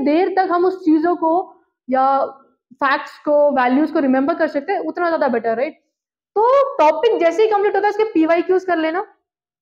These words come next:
English में तुम्हें सारे fundamentals clear होने चाहिए, that means तुम्हारे basics या we can call grammar rules,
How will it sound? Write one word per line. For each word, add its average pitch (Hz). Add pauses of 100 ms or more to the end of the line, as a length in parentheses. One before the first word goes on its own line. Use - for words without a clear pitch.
(380)
English 339
में 359 (500)
तुम्हें 320
सारे 330 (360)
fundamentals 320
clear 311
होने 302
चाहिए, 285 (1300)
that 247
means 302
तुम्हारे 294
basics 269
या 262
we 254
can 269
call 269
grammar 254
rules, 311